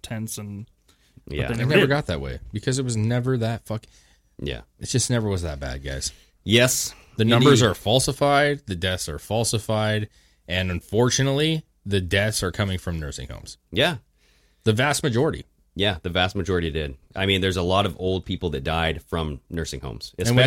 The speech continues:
Speaker 2: especially
Speaker 3: couldn't
Speaker 2: in
Speaker 3: get
Speaker 2: New
Speaker 3: enough
Speaker 2: York.
Speaker 3: numbers there, you know, car wreck. Yeah,
Speaker 2: <clears throat>
Speaker 3: covid. That'll,
Speaker 2: Yeah.
Speaker 3: that'll boop it,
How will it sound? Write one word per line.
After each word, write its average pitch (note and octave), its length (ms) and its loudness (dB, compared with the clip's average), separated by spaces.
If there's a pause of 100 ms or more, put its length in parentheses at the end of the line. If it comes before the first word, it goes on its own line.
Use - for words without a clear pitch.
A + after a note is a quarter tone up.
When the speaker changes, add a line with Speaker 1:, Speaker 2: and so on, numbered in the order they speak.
Speaker 2:
especially A#2+ 160 4
Speaker 3:
couldn't G#2+ 100 8
Speaker 2:
in A#2 60 8
Speaker 3:
get D3 120 8
Speaker 2:
New D#3+ 60 6
Speaker 3:
enough D3+ 160 6
Speaker 2:
York. C#3+ 80 -6
Speaker 3:
numbers C#3+ 280 4
there, A2+ 440 2
you G2+ 180 -4
know, G2 160 -2
car E2+ 260 -2
wreck. D2+ 220 -8 (640)
Yeah, A3 80 -4
Speaker 2:
<clears throat> B2 160 -6
Speaker 3:
covid. E2+ 200 -6 (460)
That'll, - 140 2
Speaker 2:
Yeah. B2 200 2
Speaker 3:
that'll F2 220 -4
boop E2 280 -12
it, - 80 -18